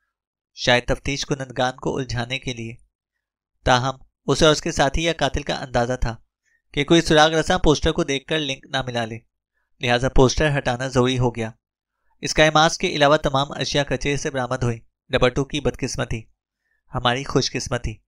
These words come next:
हैरी ने कहा। "एलिसिया मास्टर क्रिमिनल है," राशेल ने कहा, लेकिन हैरी ने उसके लहजे में हल्का सा तंज महसूस कर लिया।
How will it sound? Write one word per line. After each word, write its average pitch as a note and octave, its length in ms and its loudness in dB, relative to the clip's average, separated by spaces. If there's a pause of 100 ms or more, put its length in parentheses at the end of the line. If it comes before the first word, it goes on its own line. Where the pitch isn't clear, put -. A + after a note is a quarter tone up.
(140)
हैरी B2+ 260 -4
ने C3 120 -10
कहा। A2 280 -8 (1000)
"एलिसिया A#2 400 -4
मास्टर B2+ 340 -2
क्रिमिनल C3 420 -4
है," C#3+ 140 0 (460)
राशेल C3 340 -2
ने C3 80 -8
कहा, A2+ 260 -8 (560)
लेकिन F3 180 -2
हैरी F#3 180 2
ने G#3+ 80 -8
उसके A3 200 -4
लहजे D3+ 240 0
में F3+ 100 -4
हल्का C#3+ 300 -2
सा F#3 120 0
तंज D3+ 260 -4
महसूस C3 360 -2
कर B2+ 120 -6
लिया। A2+ 240 -10